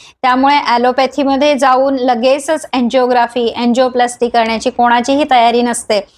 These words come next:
त्यापेक्षा आपण काहीतरी अल्टरनेटिव्ह थेरपी करून पाहिली पाहिजे असं सगळ्यांनाच वाटत असतं आणि म्हणून ह्या औषधीचा उपयोग आजकाल खूप वाढलेला आहे आणि ती औषधी आहे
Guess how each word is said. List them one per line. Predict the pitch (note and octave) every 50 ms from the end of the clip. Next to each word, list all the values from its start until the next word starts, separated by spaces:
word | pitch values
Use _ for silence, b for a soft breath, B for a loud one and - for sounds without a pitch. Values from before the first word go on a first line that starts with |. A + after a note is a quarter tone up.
| b b b b b -
त्यापेक्षा | B3 B3 B3 B3 A#3+ A#3+ - C#4 B3+
आपण | A#3+ A#3+ B3 B3 B3
काहीतरी | A#3 A#3+ B3+ C4 B3 B3+ A#3+ B3
अल्टरनेटिव्ह | - A#3 A#3 A3+ G#3+ G#3 B3+ B3 C#4 C#4 C#4 C#4 C#4+ C#4+ C#4+
थेरपी | D4+ A#3+ A#3+ A#3 A#3 C4
करून | - - A#3+ A#3 A#3+ C4 C#4
पाहिली | C4+ D4 D4 C#4+ C4 C4+
पाहिजे | C4 C4+ A#3+ A3+ A3 A3+
असं | G#3+ G#3 - A#3+
सगळ्यांनाच | B3 - A#3+ A3 G#3+ A3+ A3+ A3+ A#3+ C#4 D#4 D#4+
वाटत | D#4 C#4 B3+ B3+ B3 A#3+
असतं | A#3+ A#3+ - - A3 G#3+ - B B B B B B B
आणि | B A3+ A#3 A#3+
म्हणून | B3 B3+ C4 C4 C4 C4+
ह्या | C#4 C#4+ C4 B3 A#3+
औषधीचा | A3 G#3 - B3 A#3+ C4 B3+ - C4 C4 B3+ A#3+ -
उपयोग | B3 A#3 - - C#4 D4 C4 A3+ - - -
आजकाल | A3 A3+ - - A#3 A#3 A#3+ - -
खूप | - - D4 D#4 D4+ -
वाढलेला | B3+ A#3 A3+ G#3+ A#3 B3+ B3+ B3+ A#3+ A3+
आहे | A3 A#3 A3+ G3+ G3+ G3 - b b b b b
आणि | b A#3+ A#3+ A#3+
ती | A#3 C4+ C#4 B3+ -
औषधी | A3+ A#3+ A3+ A3+ - C4+ C4 A#3 C#4+ C4+
आहे | B3 A3+ G#3+ - A#3 B3+